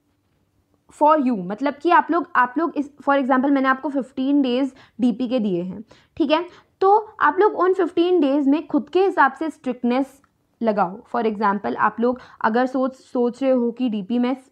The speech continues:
चार, चार, चार, चार घंटे पढ़ूंगा एक एक दिन में, all fifteen days चार, चार घंटे पढ़ूंगा, तो उसको फॉलो करो, राइट? टाइम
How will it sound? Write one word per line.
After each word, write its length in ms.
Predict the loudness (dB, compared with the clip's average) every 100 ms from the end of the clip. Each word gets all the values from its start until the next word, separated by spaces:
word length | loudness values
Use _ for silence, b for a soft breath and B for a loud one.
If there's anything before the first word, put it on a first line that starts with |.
| _
चार, 360 | 4 6 6 2
चार, 360 | 2 2 2
चार, 420 | 0 2 2 2 -4
चार 340 | 2 4 2 -2 b b 0
घंटे 260 | 2 0
पढ़ूंगा 460 | 2 2 2 4 2
एक 240 | 2 0
एक 140 | -2 -2
दिन 140 | -2
में, 280 | -2 -6 -10 _ _ _ _ _ _ _ _ 0
all 200 | 2 2
fifteen 440 | -2 -8 -6 -2 0
days 140 | -2
चार, 260 | 0 0 0
चार 160 | -2
घंटे 240 | -4 -4 -6
पढ़ूंगा, 400 | -6 -6 -8 -10 b b
तो 60 | -2
उसको 260 | -2 0 -2
फॉलो 360 | 2 2 2
करो, 280 | -2 -6 -10 _ b b b 2
राइट? 260 | 4 2 -10 b b
टाइम 340 | 2 2 0